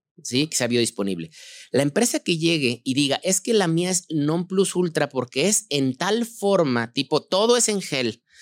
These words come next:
o todo es en nanomolécula, o todo es en X",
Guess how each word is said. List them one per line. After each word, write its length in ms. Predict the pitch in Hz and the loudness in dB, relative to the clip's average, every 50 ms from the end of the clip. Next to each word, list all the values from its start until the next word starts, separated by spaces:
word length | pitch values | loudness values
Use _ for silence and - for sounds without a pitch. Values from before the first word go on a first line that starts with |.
| - - - - | -20 -20 -12 -4
o 120 | - 135 135 | -4 -4 -2
todo 400 | - - 196 208 226 262 254 247 | 0 0 2 2 4 4 4 2
es 240 | 240 226 214 - - | 2 2 0 0 0
en 140 | 226 220 | 0 0
nanomolécula, 920 | 196 175 151 143 143 135 131 127 127 127 139 139 - - 139 120 113 107 - | 0 0 0 0 0 0 0 2 2 2 2 0 0 0 0 0 2 0 0
o 120 | 123 127 - | -2 -4 -2
todo 400 | - 185 196 214 226 233 220 220 | 0 0 0 2 2 0 0 0
es 240 | 220 214 202 - | 0 0 0 0
en 440 | 208 196 180 165 151 139 127 123 127 - | 0 0 0 0 2 2 0 0 0 0
X", 400 | 151 165 160 - 202 240 - | -2 -2 -2 0 0 0 0